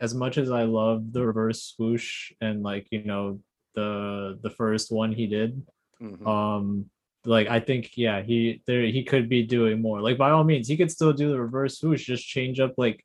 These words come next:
Speaker 1: do a completely different color palette or some shit.
Speaker 2: Yes, yes.
Speaker 1: Like, like how you did with the sixes. Like, we saw that you have ye-, a yellow pair of sixes, and you did the British khaki sixes, and, like, the sixes have been hitting. Like, if you do another six, like, it'll probably be dope.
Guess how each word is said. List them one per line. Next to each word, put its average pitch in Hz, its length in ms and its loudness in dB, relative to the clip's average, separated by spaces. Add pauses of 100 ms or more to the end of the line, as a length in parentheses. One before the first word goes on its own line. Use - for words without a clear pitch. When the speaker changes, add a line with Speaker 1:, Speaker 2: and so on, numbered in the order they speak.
(140)
Speaker 1:
do 175 120 8
a 180 40 8
completely 165 480 6
different 156 320 0
color 143 240 2
palette 101 400 -2
or 101 80 -4
some 110 140 0
shit. 113 220 2
Speaker 2:
Yes, - 260 -6 (160)
yes. 95 280 -8
Speaker 1:
Like, 117 380 2 (520)
like 135 180 6
how 139 140 6
you 147 180 8
did 147 200 6
with 151 140 4
the 147 80 0
sixes. 139 480 0
Like, 107 140 0
we 139 120 0
saw 147 260 0
that 143 160 4
you 143 200 0
have 131 320 0
ye-, 120 180 -4
a 123 80 -4
yellow 120 340 2
pair 127 200 -2
of 123 80 -4
sixes, 120 460 -2
and 113 280 2
you 117 160 4
did 120 200 2
the 120 80 0
British 120 360 0
khaki 117 360 -2
sixes, 113 460 -2
and, 113 120 0
like, 110 240 -2 (400)
the 123 80 0
sixes 151 400 2
have 143 180 4
been 139 200 2
hitting. 143 280 0
Like, 104 180 -2
if 117 100 0
you 147 100 4
do 160 160 6
another 151 300 4
six, 160 340 -2
like, 113 140 0
it'll 123 180 -2
probably 127 300 -4
be 127 160 -2
dope. 131 320 0